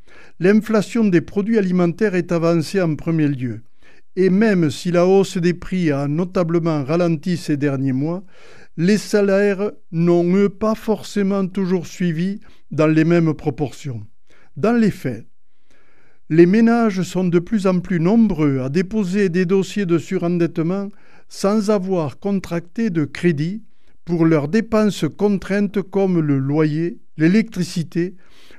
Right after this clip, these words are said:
ou encore les frais de scolarité. Une situation qui reflète la, le symbole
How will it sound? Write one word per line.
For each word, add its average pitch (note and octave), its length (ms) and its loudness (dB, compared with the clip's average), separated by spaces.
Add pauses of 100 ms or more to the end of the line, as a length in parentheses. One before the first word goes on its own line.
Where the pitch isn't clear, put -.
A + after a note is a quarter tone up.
(120)
ou F#3 140 2
encore G3+ 480 2
les E3+ 160 6
frais - 260 -2
de D#3+ 140 0
scolarité. C3+ 800 -2 (480)
Une G3 320 6
situation E3 1040 -2 (520)
qui F3+ 160 0
reflète G3+ 600 0
la, C#3 280 0 (120)
le A#3+ 320 6
symbole G3 800 2